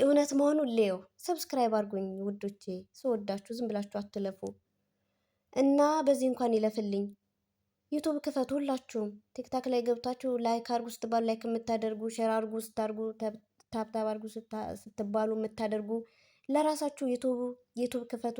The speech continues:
ራሳችሁ ቲክታክ ላይ፣ ላይቭ ላይ ግቡ። እውነት እንበረታታ እርስ በርስ። እና ውዶች ምን ልላችሁ ነው? ወደ እጣው ስመለስላችሁ ሀቢባ አስራ ስምንት ቆርጣለች። ሪም አስራ ሦስት። ሪም እኮ ደርሷታል፣ ባለፈው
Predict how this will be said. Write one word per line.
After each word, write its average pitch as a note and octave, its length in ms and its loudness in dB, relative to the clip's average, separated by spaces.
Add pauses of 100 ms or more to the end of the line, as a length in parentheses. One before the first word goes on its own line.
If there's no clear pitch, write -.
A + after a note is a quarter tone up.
(100)
ራሳችሁ A#3 460 -2 (220)
ቲክታክ A#3 360 -6
ላይ፣ A#3 140 -2
ላይቭ A3+ 220 4 (300)
ላይ A3 140 2 (100)
ግቡ። B3 200 2 (500)
እውነት A#4+ 260 6 (180)
እንበረታታ C4+ 600 2 (540)
እርስ A#3+ 180 -8
በርስ። G3+ 280 2 (960)
እና C4 140 2
ውዶች B3+ 340 0
ምን A#3+ 160 0
ልላችሁ A#3 440 -2
ነው? D4 140 2 (640)
ወደ A#3 300 4
እጣው A3 240 4
ስመለስላችሁ A3+ 920 -2 (280)
ሀቢባ A3 360 0 (120)
አስራ A3 280 -8
ስምንት B3 360 -2
ቆርጣለች። G3+ 600 -8 (640)
ሪም C4+ 240 4
አስራ A3+ 300 -2
ሦስት። A3 280 -8
ሪም E4 200 6
እኮ E4+ 180 2
ደርሷታል፣ C4+ 580 2
ባለፈው G3+ 480 -2